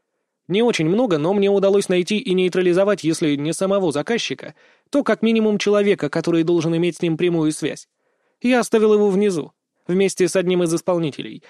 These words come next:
в той самой камере, откуда не так давно велась одна занимательная трансляция». «Он живой?»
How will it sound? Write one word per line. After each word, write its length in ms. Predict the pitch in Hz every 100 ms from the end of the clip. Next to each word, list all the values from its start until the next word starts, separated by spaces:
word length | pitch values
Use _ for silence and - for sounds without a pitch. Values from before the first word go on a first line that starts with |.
| _ -
в 100 | -
той 140 | 277
самой 300 | 247 226 202
камере, 380 | 254 240 180 156
откуда 300 | - 208 196
не 100 | 202
так 180 | 208 175
давно 240 | 175 220
велась 340 | 165 175 185
одна 320 | 156 180 190 - _
занимательная 720 | 202 220 214 208 190 185 185 175
трансляция». 720 | 180 165 151 - - - - _ _ _ _ _ _ -
«Он 260 | - 123 123
живой?» 420 | 127 139 170 -